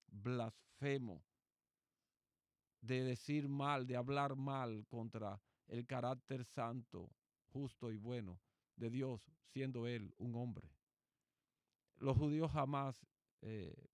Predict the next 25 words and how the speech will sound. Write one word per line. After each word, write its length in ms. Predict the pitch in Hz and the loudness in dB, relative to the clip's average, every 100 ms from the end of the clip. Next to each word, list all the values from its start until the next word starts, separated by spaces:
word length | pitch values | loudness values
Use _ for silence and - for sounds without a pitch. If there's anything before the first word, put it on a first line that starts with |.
| _ _ | _ _
imaginaron 800 | 117 123 117 127 131 131 107 95 - _ _ _ - | -4 0 0 0 0 -2 -4 -8 -14 _ _ _ -6
o, 100 | 113 | -2
o, 720 | 113 - 117 104 110 123 113 | 0 0 0 0 0 0 0
o 40 | |
jamás 420 | 113 123 139 143 | 0 0 2 0
pudieron 480 | - 139 135 135 139 | -2 -2 0 0 2
entender 640 | 135 120 120 120 131 131 | 0 0 -2 0 0 -2
por 140 | 117 113 | -2 -4
la 60 | |
Escritura 600 | 113 - 113 127 117 87 - _ _ _ _ - | -6 -6 -8 -4 -6 -6 -14 _ _ _ _ -2
que 180 | 143 | 0
Dios 540 | 135 147 156 170 165 151 | 2 4 6 6 4 0
mismo 640 | 151 151 131 - 78 - - - | 2 2 0 -6 -10 -10 -14 -6
estaría 720 | 127 131 - 127 127 151 151 | -2 -2 -2 -2 2 2 2
con 240 | - 123 127 | 0 0 0
ellos 400 | 131 85 60 - - _ _ _ _ _ _ _ _ _ _ _ _ _ _ _ 135 | -2 -4 -10 -14 -20 _ _ _ _ _ _ _ _ _ _ _ _ _ _ _ 4
pa-, 220 | 131 135 - | 4 2 -2
pa-, 140 | 120 | 0
padeciendo 800 | 113 139 135 - 156 165 151 131 | 4 4 4 2 2 2 2 0
las 220 | 135 127 123 | 0 2 4
mismas 400 | 156 175 165 151 | 4 4 4 2
dificultades 720 | 139 131 131 127 131 135 - | 0 0 0 0 0 0 -2
que 280 | 123 123 131 | -2 0 0
ellos 280 | - - - _ _ _ _ _ _ _ _ _ _ _ - | -2 -10 -16 _ _ _ _ _ _ _ _ _ _ _ 0
para 560 | 135 143 135 120 104 | 4 4 4 2 -2